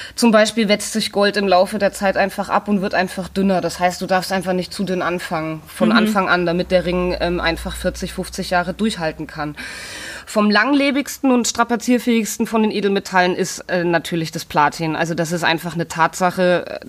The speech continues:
Speaker 1: weil sich das auch quasi nicht abreibt und auch am härtesten von allen Metallen ist.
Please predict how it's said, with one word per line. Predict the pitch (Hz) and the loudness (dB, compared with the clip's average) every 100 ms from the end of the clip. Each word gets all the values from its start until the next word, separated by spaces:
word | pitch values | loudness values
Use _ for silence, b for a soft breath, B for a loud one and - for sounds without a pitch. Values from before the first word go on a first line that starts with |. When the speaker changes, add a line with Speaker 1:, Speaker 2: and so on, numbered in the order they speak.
| - | -14
Speaker 1:
weil | 165 151 170 175 | -10 0 2 2
sich | 170 - | 0 -4
das | 170 - | -6 -6
auch | 170 | -6
quasi | - 170 156 160 | -4 2 2 2
nicht | 165 160 | -2 0
abreibt | 196 - 196 180 180 | -2 -2 -4 -4 -2
und | 180 | -4
auch | 175 | -2
am | 175 | -4
härtesten | 165 170 - 190 - 175 | 0 0 0 -6 -8 -8
von | 170 143 | -8 -6
allen | 143 151 | -8 -8
Metallen | 147 - 139 135 | -10 -8 -8 -8
ist. | - 139 | -12 -16